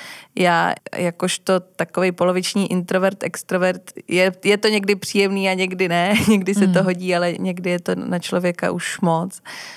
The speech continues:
Speaker 1: Ale co se týče práce, tak asi jo. Zatím nepřipadám si, že bych měla nějaký pe-, prestiže, ale ani to asi nepotřebuju, aby za mnou lidi chodili a prosili mě o to, abych někam přišla nebo tak.
Speaker 2: Na druhou stranu o práci nouzy rozhodně nemáte. Máte takzvaně pořád roztočeno, mám pocit,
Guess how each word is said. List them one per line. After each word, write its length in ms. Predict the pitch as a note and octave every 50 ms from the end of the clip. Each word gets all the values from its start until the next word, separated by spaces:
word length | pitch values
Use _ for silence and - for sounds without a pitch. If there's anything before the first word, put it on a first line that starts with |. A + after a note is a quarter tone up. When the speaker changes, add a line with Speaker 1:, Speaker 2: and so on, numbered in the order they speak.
| - -
Speaker 1:
Ale 260 | - - F#3 F#3 F3+ F3 - - - - F#3
co 140 | - - F#3+
se 140 | - G3+ F#3+
týče 280 | - G3+ F#3+ - A3
práce, 400 | G#3 G#3 F#3 F3 E3+ F3 - G3+
tak 180 | F#3 G3+ F#3+ -
asi 260 | F3 - - - G3
jo. 220 | F#3+ F#3 F#3 G#3+
Zatím 380 | A3+ G3+ G#3+ A3 B3+ B3+ B3+ B3 B3 - - - - - - - -
nepřipadám 600 | F#3+ F3+ F3+ - - G#3 G3 G3+ F#3+ F#3+ F#3 F#3+
si, 140 | - - G3
že 80 | G3+ F3
bych 180 | F#3 F#3+ E3+ -
měla 160 | F#3+ F3+ F3+
nějaký 380 | F3+ F3 F3 F3 F3 - F#3
pe-, 160 | E3+ - - -
prestiže, 720 | - - - E3+ E3+ - - - - F3+ F3+ F3+ F3 E3+
ale 300 | E3+ E3+ E3+ E3+ E3+ G3 - -
ani 200 | - F3 F3 F3
to 160 | F3 - F3
asi 220 | F3+ E3+ - - F#3
nepotřebuju, 800 | E3 D#3+ - - E3 - - - F3 E3 F3 F3 F3 E3+ E3+ - -
aby 260 | E3+ F3 E3+ E3+ F#3 -
za 140 | F3 F3 E3+
mnou 200 | E3+ F3 F3 F3
lidi 240 | F3 E3+ E3+ E3+ E3+
chodili 440 | - - F3 E3+ E3 E3+ E3+ E3+ E3+
a 60 | E3
prosili 440 | - - E3 E3 - - F3 E3+ E3
mě 140 | F3 E3+ E3
o 100 | D#3 D#3+
to, 220 | E3 - - E3 D#3+
abych 340 | D#3+ E3+ F3 E3+ - -
někam 280 | F3 E3+ - - - E3+
přišla 360 | E3 - - E3+ - - F3 E3+
nebo 180 | E3 E3 E3
tak. 180 | - - - -
Speaker 2:
Na 80 | F#3 F#3
druhou 200 | F#3+ G#3+ A3 G#3+
stranu 280 | - - G3+ G#3 G#3+
o 100 | - -
práci 380 | G3 - G3 G3 F#3+ - - G#3
nouzy 260 | G3+ G3 F#3+ F#3+ G#3+
rozhodně 340 | F#3 F#3 F3 F#3 F#3 F#3 G3
nemáte. 500 | G3 F3 D#3 D3 D3 - D3+ D#3 E3+ G3+ A#3 A3 -
Máte 260 | - F3 F3 E3+ E3+
takzvaně 360 | E3+ F3+ E3 D#3+ F#3 F#3 F#3 F3+
pořád 280 | F3+ F3 G3 G3+ -
roztočeno, 540 | G3 F3 - - F#3 E3 - - F#3+ E3+ D#3+
mám 160 | D#3+ E3+ F3
pocit, 380 | D#3+ F3 E3+ - - E3 D#3